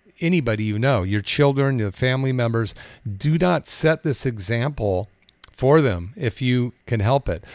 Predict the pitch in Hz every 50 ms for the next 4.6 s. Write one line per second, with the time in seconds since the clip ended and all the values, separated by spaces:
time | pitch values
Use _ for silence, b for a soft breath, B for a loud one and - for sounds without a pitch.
0 | B B B 127 135 170 208 208 - - 226 233 214 151 127 117 120 139 139 110
1 | 85 73 - - _ _ _ _ _ _ _ _ _ _ _ _ _ _ _ _
2 | _ _ _ - 120 117 135 135 - - - - 135 127 123 120 117 117 120 123
3 | 127 131 135 127 107 - - - 127 131 139 135 120 117 - - 123 113 101 -
4 | - - 135 135 131 127 117 101 95 90 92 95